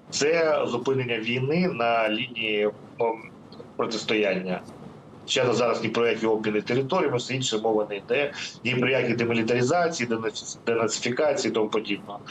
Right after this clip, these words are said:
На кону є та річ, яка вже нам не належить абсолютно, ми вже її, вона вирішена, про нато. Ну, все, тут все зрозуміло стало так. Зараз мова тільки є про територію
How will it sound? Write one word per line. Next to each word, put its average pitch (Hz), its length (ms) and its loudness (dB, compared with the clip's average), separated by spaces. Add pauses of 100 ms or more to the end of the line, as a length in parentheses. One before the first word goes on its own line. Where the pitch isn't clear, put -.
(320)
На 127 120 0
кону 160 380 2
є 123 440 2 (140)
та 131 220 2
річ, 131 160 2
яка 117 180 0
вже 113 200 0
нам 120 200 0
не 127 240 -2
належить 190 640 0
абсолютно, 123 680 -2
ми 113 100 -2
вже 107 160 0
її, 107 260 0 (280)
вона 123 160 2
вирішена, 101 680 0 (100)
про 110 280 4
нато. 104 500 0 (180)
Ну, 127 220 -2
все, 95 340 -2 (100)
тут 110 140 -2
все 110 180 0
зрозуміло 101 560 -2
стало 104 340 0
так. - 340 -2 (440)
Зараз 156 320 2
мова 147 200 4
тільки 127 260 0
є 123 160 2
про 120 180 0
територію 110 600 0